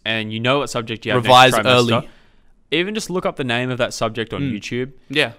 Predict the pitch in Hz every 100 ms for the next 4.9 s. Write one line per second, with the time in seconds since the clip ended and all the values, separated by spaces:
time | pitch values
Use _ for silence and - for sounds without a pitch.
0 | _ - 107 107 104 104 101 - 143 156
1 | 131 113 98 - - - 143 - 151 -
2 | - - 110 92 - - - 139 143 -
3 | 120 110 101 - - - - 131 - -
4 | - 131 117 117 120 - 120 -